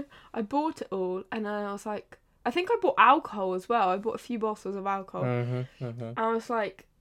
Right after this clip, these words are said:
Speaker 1: "I can't carry it. I, I c-, carried it, like, ten minutes, and I thought, 'Fuck, I don't know what to do here. My phone's dead. I don't really know which way I'm going. I can't walk another <laughs> five fucking miles away back.'"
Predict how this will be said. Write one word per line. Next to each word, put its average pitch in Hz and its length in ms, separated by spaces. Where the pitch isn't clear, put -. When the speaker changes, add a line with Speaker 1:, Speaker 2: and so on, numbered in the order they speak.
Speaker 1:
"I 220 160
can't 196 260
carry 226 380
it. 185 140
I, 220 260
I 233 80
c-, - 180
carried 262 320
it, 220 140
like, 190 200
ten 220 320
minutes, 214 380
and 202 100
I 190 80
thought, 190 300
'Fuck, - 380
I 208 100
don't 214 140
know 190 80
what - 140
to 214 100
do 220 180
here. 190 220
My 196 160
phone's 196 440
dead. 175 240
I 208 60
don't 226 220
really 208 160
know 196 160
which - 200
way 202 120
I'm 185 100
going. 185 240
I 190 60
can't 208 320
walk 202 220
another 214 240
<laughs> 208 120
five 240 460
fucking 226 480
miles 208 400
away - 220
back.'" 202 400